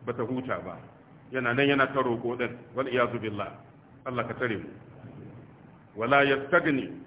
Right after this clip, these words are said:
wal gina gina al-qalbi, saboda ainihin wadata ita ce wadatar zuciya.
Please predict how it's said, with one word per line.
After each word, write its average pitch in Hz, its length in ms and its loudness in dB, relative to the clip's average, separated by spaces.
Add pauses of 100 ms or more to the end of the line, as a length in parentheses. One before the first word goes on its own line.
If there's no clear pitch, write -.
(320)
wal 131 340 0
gina 160 280 4
gina 139 200 0
al-qalbi, 127 420 -2
saboda 139 300 -2
ainihin 151 400 2
wadata 151 460 4 (420)
ita 135 200 -6
ce 151 140 -6
wadatar 127 480 0
zuciya. 117 340 -8